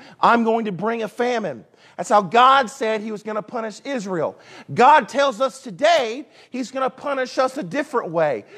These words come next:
If you wanna know how he's gonna punish us, you read Romans chapter one. He'll give us over to our own filthiness, give us over to our own unrighteousness. But for Israel, he said,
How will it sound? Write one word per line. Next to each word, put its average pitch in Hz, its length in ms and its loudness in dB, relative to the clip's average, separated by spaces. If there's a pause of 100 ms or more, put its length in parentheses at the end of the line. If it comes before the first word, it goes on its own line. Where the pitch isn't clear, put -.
(140)
If 147 140 -10
you 214 120 -4
wanna 262 260 0
know 247 220 2
how 226 200 0
he's 226 220 -6
gonna 233 160 -2
punish 240 420 -4
us, 262 240 0
you 214 80 -8
read 214 200 -6
Romans 208 440 -2
chapter 196 440 0
one. 196 420 0 (240)
He'll 190 140 -2
give 214 260 -2
us 220 220 -4
over 220 260 0
to 202 160 -8
our 208 80 -4
own 208 220 -4
filthiness, 185 640 -4 (260)
give 226 220 4
us 226 220 -4
over 214 280 4
to 220 160 -6
our 202 180 -2
own 208 220 -4
unrighteousness. 196 840 -6 (240)
But 233 220 4
for 240 180 -4
Israel, 233 800 -2 (140)
he 233 160 -4
said, 233 540 6